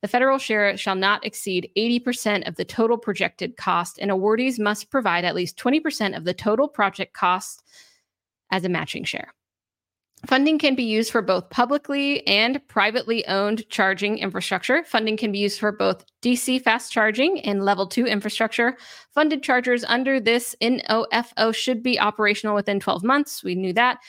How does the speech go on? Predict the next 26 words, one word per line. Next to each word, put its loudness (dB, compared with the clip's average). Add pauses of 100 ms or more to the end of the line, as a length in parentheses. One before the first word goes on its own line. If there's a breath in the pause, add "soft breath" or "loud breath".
(180 loud breath)
And 0
recipients 0
are 2
encouraged 0
to -8
start 0
work -2
on -2
all 0
chargers -2
as -4
soon 2
as -4
possible -2 (320 loud breath)
to 4
ensure 2
that 2
repairs 2
for -4
chargers 0
in -4
disadvantaged -2
communities -2
are -4
not -4
delayed. -8